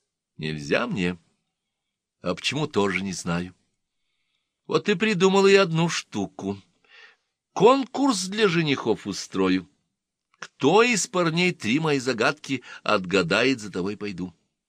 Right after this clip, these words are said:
А родители мои согласные, уговорилась я с ними. Все твои условия выполню, краса ненаглядная. Не мил мне без тебя белый свет. Если загадки не отгадаю,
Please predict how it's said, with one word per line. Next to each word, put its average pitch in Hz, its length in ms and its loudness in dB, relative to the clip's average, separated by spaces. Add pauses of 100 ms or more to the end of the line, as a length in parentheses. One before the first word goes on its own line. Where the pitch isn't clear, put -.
(280)
А 107 200 4
родители 139 460 0
мои 85 200 -2
согласные, 87 800 -6 (320)
уговорилась 92 680 0
я 90 100 -4
с - 140 -14
ними. 90 240 -8 (1300)
Все - 400 -4
твои 127 560 2 (260)
условия 120 800 4
выполню, 135 720 4
краса 117 560 4
ненаглядная. 135 920 2 (500)
Не 107 220 2
мил 160 300 4
мне 165 200 4
без 147 240 0
тебя 123 220 -4
белый 104 260 -2
свет. - 480 -6 (580)
Если 160 440 2
загадки 147 560 2
не 139 180 0
отгадаю, 123 600 2